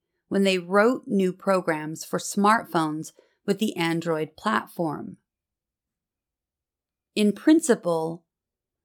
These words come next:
Google might have created its own different system of declaring code, but the jury could have found that its doing so would not have achieved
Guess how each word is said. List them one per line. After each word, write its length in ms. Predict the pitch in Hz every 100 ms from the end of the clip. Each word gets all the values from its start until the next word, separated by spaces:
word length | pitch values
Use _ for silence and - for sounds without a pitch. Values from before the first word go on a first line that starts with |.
| _ 190
Google 640 | 277 302 233 190 180 175
might 400 | - 202 220 285
have 260 | 311 262 254
created 680 | - 214 185 180 175 170 160 -
its 220 | 180 - -
own 540 | 208 202 202 196 202 _ -
different 600 | 175 233 247 - 269 254
system 680 | - - 175 - 175 165 165 -
of 220 | 185 165
declaring 680 | 196 - 202 185 160 156
code, 460 | 147 160 139 131 - _ _ _ _ _ _ _ _ _ _ _ -
but 140 | 202
the 60 | 202
jury 520 | 180 185 233 233 233
could 220 | 226 247
have 140 | 240 -
found 600 | 214 185 175 170 170 - - _
that 600 | 180 175 180 175 165 - - _ _ -
its 240 | 208 180
doing 500 | 170 233 285 302 240
so 580 | - - 165 160 156 160
would 240 | 170 196 180
not 480 | 196 196 214 269
have 240 | - 226 214
achieved 720 | 214 - 190 175 165 160 -